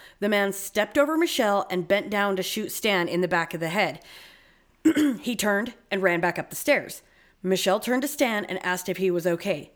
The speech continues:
Stan was still alive. He said, "I've been shot." The man came back downstairs and shot Orrin again,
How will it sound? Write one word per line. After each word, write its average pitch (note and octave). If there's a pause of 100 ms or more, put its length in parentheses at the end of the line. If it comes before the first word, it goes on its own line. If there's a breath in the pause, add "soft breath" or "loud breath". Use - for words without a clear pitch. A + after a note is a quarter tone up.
Stan D#3+
was D#3+
still D3+
alive. D3+ (320 loud breath)
He G3+
said, F#3+
"I've F3+
been F#3+
shot." G3 (340 loud breath)
The G3
man G3
came G3 (140)
back C#4+
downstairs F#3+
and F3+
shot A3
Orrin G3
again, F3